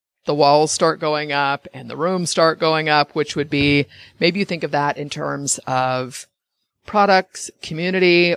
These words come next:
or marketing. You know, what are, what are the consistent, like the podcast, like the newsletter, like email? Those are consistent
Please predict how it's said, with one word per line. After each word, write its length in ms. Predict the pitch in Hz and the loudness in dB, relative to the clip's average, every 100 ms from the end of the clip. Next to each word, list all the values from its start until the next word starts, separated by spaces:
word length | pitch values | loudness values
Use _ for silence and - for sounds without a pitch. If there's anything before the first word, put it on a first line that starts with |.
| - | -2
or 240 | 139 127 - | -4 -4 -6
marketing. 840 | 139 139 156 190 175 170 170 170 - _ _ _ | -2 0 0 -2 -4 -6 -8 -10 -14 _ _ _
You 120 | 170 | -4
know, 160 | 151 151 | -2 -2
what 280 | 151 160 170 | 0 2 4
are, 80 | 180 | 2
what 180 | 170 185 | 2 0
are 40 | |
the 100 | 185 | 0
consistent, 560 | - 165 185 - 175 - | -2 -2 -2 -2 -2 -4
like 140 | 143 | -4
the 60 | 165 | 0
podcast, 460 | 233 - - - | 0 0 -4 -6
like 140 | 127 - | -8 -4
the 60 | |
newsletter, 380 | 185 175 123 92 | -4 -2 -4 -4
like 200 | 127 143 | -4 -2
email? 200 | 170 139 | -4 0
Those 180 | 165 180 | -2 -2
are 60 | |
consistent 640 | - 190 175 175 160 180 160 | -4 -6 -4 -4 -2 -4 -6